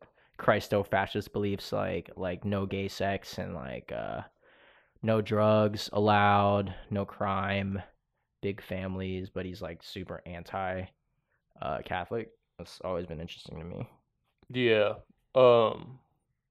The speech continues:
Speaker 2: I don't know. I don't know about that guy, man. He says a bunch of crazy stuff. Says he wants to bomb China or whatever, like,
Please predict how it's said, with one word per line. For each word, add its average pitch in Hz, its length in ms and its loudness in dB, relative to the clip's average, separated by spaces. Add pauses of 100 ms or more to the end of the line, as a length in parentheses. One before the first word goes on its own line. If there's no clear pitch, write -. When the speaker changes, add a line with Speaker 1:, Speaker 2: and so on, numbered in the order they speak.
(640)
Speaker 2:
I 123 60 -4
don't 139 160 2
know. 147 460 4
I 131 80 2
don't 165 140 4
know 170 120 4
about 135 300 6
that 113 180 8
guy, 110 240 6
man. 110 300 0
He 123 40 -10
says 123 280 -4
a - 20 -10
bunch 127 240 2
of - 60 -18
crazy 131 320 0
stuff. 135 440 4
Says - 180 -12
he 113 60 -10
wants 113 160 -2
to 113 60 -14
bomb 113 400 4
China 120 400 2
or 120 220 4
whatever, 117 340 2
like, 113 240 2